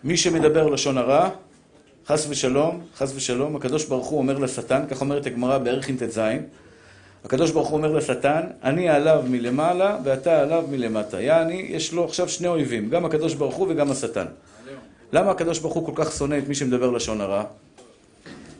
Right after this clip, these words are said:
כי מי ששונא, מי שחי ברע, אמרתי לכם, מי שרואה רע, שומע רע ומדבר רע, כי הוא בוגד, הוא טיפוס בוגדני.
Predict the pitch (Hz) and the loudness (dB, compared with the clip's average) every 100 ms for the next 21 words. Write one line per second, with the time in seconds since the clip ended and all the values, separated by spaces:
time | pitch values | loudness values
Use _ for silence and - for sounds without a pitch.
0 | - - 143 190 - 127 160 156 147 - | -18 -4 -2 0 0 0 0 2 2 2
1 | 180 - - 175 170 151 143 170 156 151 | 0 -2 2 2 4 2 2 4 2 2
2 | 165 160 120 110 95 - - - - - | -2 -2 -4 -4 -8 -10 -20 -20 -20 -20
3 | - 135 165 151 123 120 131 156 170 160 | -6 0 4 4 2 0 4 6 6 2
4 | 147 143 143 165 160 160 156 139 131 156 | 0 -2 0 2 4 4 2 0 0 2
5 | 160 160 156 131 127 135 151 156 - - | 2 0 0 -4 0 2 2 0 -2 -10
6 | 139 160 143 127 123 123 | -6 -4 -4 -2 0 0